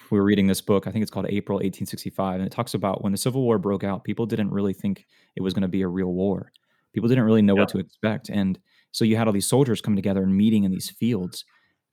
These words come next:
Speaker 1: um,
Speaker 2: <laughs>
Speaker 1: and all their wives and their children and the townspeople would come out, and they would have a picnic on the side of this
Speaker 2: Yeah.
Speaker 1: field, and they would watch.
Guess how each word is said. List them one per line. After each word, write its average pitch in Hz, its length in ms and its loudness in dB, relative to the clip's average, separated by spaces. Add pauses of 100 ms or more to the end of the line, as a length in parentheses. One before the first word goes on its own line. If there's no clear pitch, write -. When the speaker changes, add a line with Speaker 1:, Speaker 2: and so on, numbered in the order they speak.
Speaker 1:
um, 95 300 0 (240)
Speaker 2:
<laughs> - 240 -20
Speaker 1:
and 113 120 4
all 120 260 4
their 110 140 2
wives 104 480 0
and 101 100 0
their 98 80 -4
children 113 520 -2
and 98 160 -4
the 90 40 -4
townspeople 110 520 -6
would 92 100 -8
come 110 160 -4
out, 104 180 -4
and 101 120 -2
they 110 100 2
would 113 100 -2
have 101 160 -12
a 95 60 -8
picnic - 460 -6
on 95 100 -2
the 92 60 -4
side 95 200 -6
of 90 60 -6
this 110 160 4
Speaker 2:
Yeah. - 80 -6
Speaker 1:
field, 135 360 -2
and 98 140 0
they 98 100 2
would 98 140 0
watch. 101 560 -2